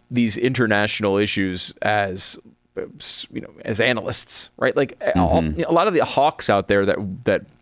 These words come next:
Speaker 1: that were pushing for, um, a lot of the, uh, the the policies that led up to this, both on the Russian side and, uh, the, the Western side. Talk,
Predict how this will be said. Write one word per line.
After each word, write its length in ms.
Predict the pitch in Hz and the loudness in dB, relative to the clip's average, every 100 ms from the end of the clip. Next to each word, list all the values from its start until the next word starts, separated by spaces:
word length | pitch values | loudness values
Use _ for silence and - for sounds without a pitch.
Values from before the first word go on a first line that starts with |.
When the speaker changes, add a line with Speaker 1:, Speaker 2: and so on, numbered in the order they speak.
| - | -8
Speaker 1:
that 200 | 107 98 | -4 -4
were 100 | 110 | -4
pushing 440 | - 131 - 104 | -2 -2 -2 -4
for, 600 | - 98 87 87 87 - - | -4 -2 0 -2 -4 -8 -8
um, 240 | 98 98 | -8 -8
a 80 | 101 | -6
lot 340 | 101 98 98 - | -2 0 0 -4
of 320 | 98 98 110 | -8 -8 -6
the, 540 | 98 92 92 87 - - | -6 -4 -4 -8 -10 -12
uh, 40 | - - - - | -12 -14 -20 -16
the 220 | - - 50 - - - - _ _ _ _ 110 | -14 -12 -16 -20 -20 -20 -20 _ _ _ _ -2
the 80 | 135 | 0
policies 300 | 117 - 101 | 0 0 -2
that 140 | 98 90 | -2 -2
led 220 | 104 101 | -2 0
up 200 | 117 - | 0 -2
to 100 | 98 | -6
this, 360 | 80 82 - - _ _ _ - | -6 -6 -8 -10 _ _ _ -10
both 380 | 110 107 101 - | -2 -2 -2 -4
on 120 | 107 | -4
the 80 | 98 | -4
Russian 340 | 95 101 - | -4 -4 -4
side 280 | 98 98 101 | -2 0 0
and, 380 | 117 107 98 - | 0 -2 -6 -10
uh, 120 | 80 - 101 123 | -14 -16 -16 -8
the, 180 | 82 | -6
the 160 | 80 95 | -6 -4
Western 360 | 92 101 80 82 | -4 -4 -8 -8
side. 280 | 90 90 104 _ - - - _ _ _ _ _ - _ _ - 156 - | -6 -6 -8 _ -20 -20 -20 _ _ _ _ _ -20 _ _ -20 -20 -6
Talk, 280 | 170 240 | -2 0